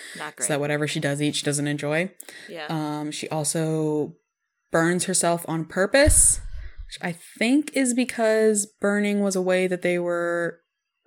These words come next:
Speaker 2: it's, like, one of the methods of indigenous torture,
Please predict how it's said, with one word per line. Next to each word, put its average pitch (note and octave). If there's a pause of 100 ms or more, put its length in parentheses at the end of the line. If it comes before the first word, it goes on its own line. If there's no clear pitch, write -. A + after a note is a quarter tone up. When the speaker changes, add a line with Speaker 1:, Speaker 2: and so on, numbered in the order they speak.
(600)
Speaker 2:
it's, F3
like, D#3+
one E3
of D#3+
the D#3+
methods E3
of D#3
indigenous D#3+
torture, A3